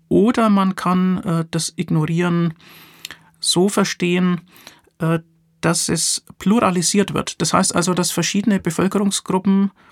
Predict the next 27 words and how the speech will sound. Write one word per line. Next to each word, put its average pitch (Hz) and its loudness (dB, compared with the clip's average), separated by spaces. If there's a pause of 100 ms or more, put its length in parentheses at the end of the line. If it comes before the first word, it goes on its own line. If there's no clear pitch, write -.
(500)
Unterschiedliches 196 0
feiern 170 0 (960)
und 185 -2
das, 185 0
was - 4
einen 175 2
nicht 190 0
betrifft, 180 -2
ignoriert 185 -2
man 165 2
dann 156 0
eben. 170 0 (600)
Ähm, 175 -2
man 165 2
hat 180 0
aber 170 2
eigene 170 0
Feiertage, 170 0
das 165 -2
sind 165 -2
einfach 156 -2
die - -2
Anlässe, 156 0
die - -2
einem 147 0
wichtig - -4
sind. - -8